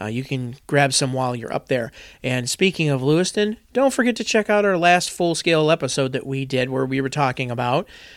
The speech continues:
uh, all the things that you can do around Lewiston, which include a nice little drinking corner right there where you've got Brickyard Brewing, uh, Battle Flag Tavern,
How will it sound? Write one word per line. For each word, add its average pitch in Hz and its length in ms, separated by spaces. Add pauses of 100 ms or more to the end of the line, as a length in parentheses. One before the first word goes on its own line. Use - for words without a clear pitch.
(160)
uh, 117 180
all 143 220
the 139 80
things 151 240
that 156 320
you 143 100
can 139 160
do 151 280
around 151 680
Lewiston, 135 540 (480)
which 170 200
include 180 600
a 147 120
nice 175 280
little 185 200
drinking 151 440
corner 135 460 (140)
right 131 220
there 135 240
where 135 140
you've 131 180
got 127 340 (600)
Brickyard 156 420
Brewing, 139 520 (360)
uh, 113 140
Battle 139 280
Flag 135 340
Tavern, 131 680